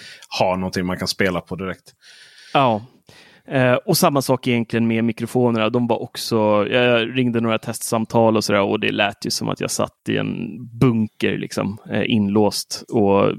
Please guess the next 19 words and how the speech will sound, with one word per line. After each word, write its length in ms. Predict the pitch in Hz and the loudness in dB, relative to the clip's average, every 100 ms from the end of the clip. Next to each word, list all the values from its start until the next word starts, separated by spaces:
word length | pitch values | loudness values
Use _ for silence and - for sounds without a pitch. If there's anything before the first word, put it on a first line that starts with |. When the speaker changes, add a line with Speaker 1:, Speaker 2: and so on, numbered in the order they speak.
| - | -6
Speaker 2:
skakade 500 | - - 107 - 101 | -6 0 -2 0 -2
i 120 | 98 | 0
mina 400 | 98 98 98 98 104 | 0 0 -2 -4 -6
Speaker 1:
<laughs> 60 | - | -4
Speaker 2:
handfängsel. 640 | 113 104 113 110 - 95 | -2 0 2 0 0 -6
Speaker 1:
Ja. 260 | 117 - 120 - _ - | -6 -8 -12 -14 _ -6
Speaker 2:
Så 140 | 131 | -4
att, 80 | 120 - - - - | -4 -6 -20 -8 2
nej, 220 | 151 143 | 4 2
Speaker 1:
Nej. 100 | 135 - _ | -2 -14 _
Speaker 2:
det 80 | 156 | -4
var 280 | 147 139 127 123 - 147 | 0 2 2 -2 -4 -4
ingen 220 | 131 120 | -4 -2
höjdare. 420 | 123 120 123 110 - _ _ _ - | -2 0 0 -2 -6 _ _ _ -2
Men 140 | 190 | 0
de, 140 | 226 190 | 0 0
de 240 | 202 233 | 0 2
hade 240 | 220 233 262 | 0 0 0
faktiskt 240 | 202 | 0